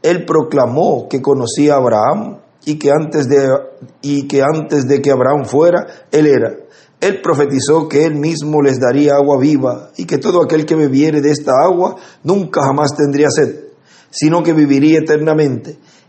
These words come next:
Y él se mostró como el gran yo soy. Él es el pan de vida, el pozo de vida, el ser eterno, el árbol de la vida.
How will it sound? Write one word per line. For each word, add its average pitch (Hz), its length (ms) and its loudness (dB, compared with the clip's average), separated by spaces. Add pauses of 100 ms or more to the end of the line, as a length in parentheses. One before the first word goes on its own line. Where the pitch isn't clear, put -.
(140)
Y 120 140 2
él 180 100 2
se 165 140 0
mostró 151 520 0
como 147 260 -2
el 123 100 -2
gran 147 280 0
yo 151 120 0
soy. 170 480 -2 (960)
Él 135 160 4
es 143 140 2
el 131 180 0
pan 139 300 -2
de 135 100 2
vida, 139 560 -2
el 127 220 0
pozo 147 300 2
de 143 120 2
vida, 143 540 -2
el 143 160 0
ser 151 180 2
eterno, 143 460 0 (1080)
el 131 160 4
árbol 139 400 2
de 139 120 2
la 139 100 4
vida. 127 340 0